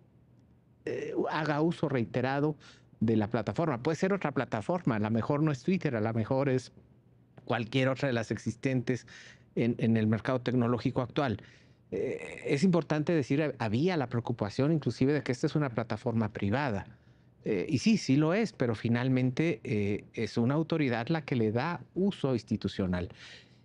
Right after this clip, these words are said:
Y, y ese es un acotamiento importante en el fallo. Y, eh, eh, permíteme, Miguel, que abunde un poco, porque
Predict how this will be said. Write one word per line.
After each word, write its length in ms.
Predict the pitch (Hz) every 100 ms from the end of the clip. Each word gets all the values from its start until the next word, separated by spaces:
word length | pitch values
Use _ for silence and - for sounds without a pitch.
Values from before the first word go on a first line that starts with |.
| - -
Y, 140 | 147
y 200 | 151 165
ese 240 | 180 - 208
es 140 | -
un 120 | 190
acotamiento 640 | 180 170 156 147 151 151 170
importante 840 | 151 127 - 139 139 135 156 147 -
en 140 | 110
el 120 | 98
fallo. 420 | - 107 101 104 -
Y, 280 | 120 123 - _ -
eh, 300 | 302 - 151
eh, 140 | - - -
permíteme, 460 | 143 143 180 151
Miguel, 260 | 131 123 147
que 100 | 143
abunde 220 | 131 147
un 100 | 139
poco, 300 | 151 139 117
porque 460 | 110 107 - 113